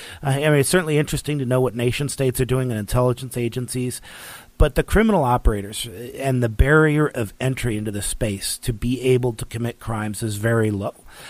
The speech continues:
I can ju-, put you links on Twitter and on Facebook right now of where you can download, uh, tools, uh, to compromise whoever you want to do. Uh, often, uh, these tools are sold openly. Uh, if you look up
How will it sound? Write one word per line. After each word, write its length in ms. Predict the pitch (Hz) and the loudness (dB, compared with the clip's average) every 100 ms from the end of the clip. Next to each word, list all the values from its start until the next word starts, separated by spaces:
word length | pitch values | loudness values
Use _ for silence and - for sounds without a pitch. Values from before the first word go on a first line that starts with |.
| - | -16
I 140 | - 156 | -2 0
can 180 | 156 131 | 0 -2
ju-, 140 | 131 | -4
put 320 | - 156 - | 4 4 4
you 80 | 123 | 0
links 380 | 113 143 156 - | 2 2 0 -4
on 200 | - 196 | -4 -4
Twitter 480 | - 160 147 143 160 | 2 6 6 6 4
and 220 | 107 101 | -2 -4
on 100 | 101 | -4
Facebook 480 | 104 135 131 - 120 | -2 0 0 -2 -2
right 200 | 127 123 | -2 -2
now 200 | 123 117 | -2 -2
of 100 | 104 | -2
where 120 | 110 | -2
you 180 | 110 151 | 0 -2
can 200 | 165 113 | -2 -2
download, 560 | 110 120 120 117 117 117 - - - | 0 0 0 0 0 -2 -14 -20 -10
uh, 200 | 117 104 - | -4 -2 4
tools, 560 | - 143 139 139 - - - - | 6 8 6 4 0 -10 -16 -14
uh, 240 | 117 110 110 | -8 -6 -6
to 420 | - 113 107 104 - | -2 -2 0 -2 -4
compromise 840 | - 127 117 110 107 104 101 - - | 0 2 2 2 0 0 -2 -4 -6
whoever 340 | 120 139 135 | 2 4 4
you 140 | 123 107 | 2 0
want 200 | 107 98 | -4 -6
to 80 | 101 | -6
do. 280 | 104 123 185 - - - | -6 -6 -10 -16 -20 -14
Uh, 240 | 113 101 104 | -8 -8 -8
often, 460 | - 139 - 120 120 - | 0 0 2 -4 -4 -8
uh, 140 | 117 | -4
these 220 | 110 113 117 | -2 -2 0
tools 320 | 131 131 117 | 0 0 0
are 60 | |
sold 360 | 117 - 127 123 | -2 0 0 0
openly. 560 | - 127 - 95 110 95 - - - | 2 4 4 2 -2 -12 -20 -18 -8
Uh, 220 | 110 107 - | -6 -6 -4
if 260 | 117 - | -4 -2
you 100 | 110 | 0
look 220 | 107 131 | 0 2
up 180 | 131 117 | 0 -2